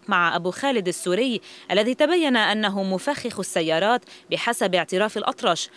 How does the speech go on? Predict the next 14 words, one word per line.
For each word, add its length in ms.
وأنه 420
كان 260
يذهب 500
إليه 360
في 160
منطقة 460
يبرود 360
السورية 640
حيث 320
مكان 420
التجهيز 640
وتسلم 640
السيارات 540
المفخخة، 680